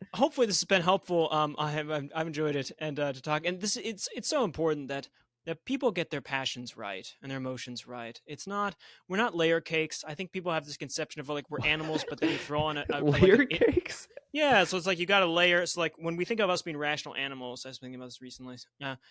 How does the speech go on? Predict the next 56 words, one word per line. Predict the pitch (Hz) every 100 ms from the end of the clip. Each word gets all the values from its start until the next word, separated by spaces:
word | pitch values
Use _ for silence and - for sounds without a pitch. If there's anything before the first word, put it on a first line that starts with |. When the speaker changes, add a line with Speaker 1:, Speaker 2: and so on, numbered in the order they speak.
| _
Speaker 1:
we | -
think | 220
about | 226
us | 190
being | - 170
rational | 156 160 -
animals. | 147 165 151 139 -
It's | 143 -
like | 151
you | 156
have, | 147 151 143 -
you | 147
know, |
a | 135
cake | - 220 165 -
has, | - 151 151 147 131 -
it's | 143 127
got | 156 143
the, | 139 127
the | - 127 -
regular | 143 147 135
kind | 139
of | 135
yellow | 123 143 143
cake | 151 147
part, | - 143
and |
then | 139
it's | -
got | 135
the |
frosting | - 151 143 139
attached | 123 143 131
on | 123
top. | - 151 110 _ _ _
But | 190
it's | -
not | 247 262
spread | - - 190 156 -
through, | - 262 180 135
right? | 139 147 160
It's | -
frosting | - 185 185 165
on | 147
top | - 214
of | 214
the |
cake, | 127 131 127
so | 151
you |
have | 131
layers. | 135 185 139 110 123 - _ _ -
I |
think | 180 247
people | 233 196
think | 202 165